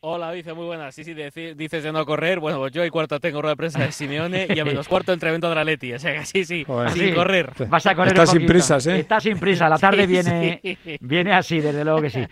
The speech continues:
Speaker 2: Bueno, muchas cosas.
Speaker 1: Tranquilamente, una charla co-, como la de Toñi.
Speaker 2: Como la de Toñi Moreno, rapi-,
Speaker 1: <laughs>
Speaker 2: tranquilita
Speaker 1: Sí,
Speaker 2: y al
Speaker 1: sí.
Speaker 2: pie, ¿eh? Eh, no, no. Y antes de nada, como hemos hecho al principio del programa, a mandar un abrazo enorme a nuestro Javi Gómez Matallanas, como no puede ser de otra manera, porque se nos ha marchado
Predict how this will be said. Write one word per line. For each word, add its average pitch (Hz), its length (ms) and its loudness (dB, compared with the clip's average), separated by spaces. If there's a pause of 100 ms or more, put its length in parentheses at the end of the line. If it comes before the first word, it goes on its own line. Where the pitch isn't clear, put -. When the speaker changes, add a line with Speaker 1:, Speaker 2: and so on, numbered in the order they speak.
(220)
Speaker 2:
Bueno, 196 180 4
muchas 247 180 4
cosas. 220 120 4
Speaker 1:
Tranquilamente, 185 360 0
una 202 160 0
charla 208 240 0
co-, 196 100 -4 (140)
como 190 180 4
la 180 80 4
de 175 140 0
Toñi. 156 400 2
Speaker 2:
Como 185 220 -2
la 190 100 6
de 175 80 4
Toñi 226 200 4
Moreno, 185 380 4
rapi-, 180 520 0
Speaker 1:
<laughs> - 40 -14
Speaker 2:
tranquilita 254 520 4
Speaker 1:
Sí, 285 80 6
Speaker 2:
y - 20 10
al 202 80 6
Speaker 1:
sí. 151 60 -4
Speaker 2:
pie, 214 360 6
¿eh? 285 80 -8 (200)
Eh, 175 200 -6
no, 165 100 -4
no. 165 120 -8 (280)
Y 139 120 2
antes 185 240 4
de 190 60 2
nada, 156 180 4
como 147 160 -4
hemos 156 160 -4
hecho 160 100 -2
al 151 80 0
principio 151 280 -4
del 135 40 -4
programa, 156 420 -2
a 131 180 -2
mandar 120 320 -4
un 139 60 -6
abrazo 131 260 -4
enorme 117 200 -4
a 113 80 -4
nuestro 107 760 -4
Javi 123 160 -2
Gómez 120 140 -2
Matallanas, 113 400 -4
como 110 160 -8
no 110 80 -6
puede 110 180 -6
ser 107 140 -8
de 107 80 -4
otra 104 120 -6
manera, 123 360 -2 (300)
porque 104 200 -8
se 101 80 -6
nos 104 120 -8
ha 120 40 -4
marchado 127 520 -2